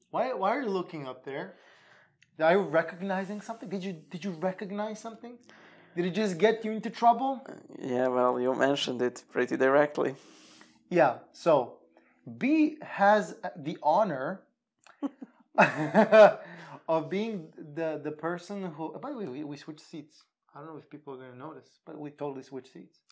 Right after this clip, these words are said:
Speaker 2: Well, now they will have to.
Speaker 1: This is such a better s-, I, I'm always
Speaker 2: He,
Speaker 1: gonna be here,
Speaker 2: he
Speaker 1: right?
Speaker 2: didn't get the Academy Awards for subtlety.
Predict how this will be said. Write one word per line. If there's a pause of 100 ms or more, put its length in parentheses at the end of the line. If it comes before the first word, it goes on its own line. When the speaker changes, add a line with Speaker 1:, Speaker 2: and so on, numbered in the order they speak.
(280)
Speaker 2:
Well,
now
they
will
have
to.
Speaker 1:
This
is
such
a (220)
better
s-,
I,
I'm
always
Speaker 2:
He,
Speaker 1:
gonna (140)
be
here,
Speaker 2:
he
Speaker 1:
right?
Speaker 2:
didn't
get
the
Academy
Awards
for
subtlety.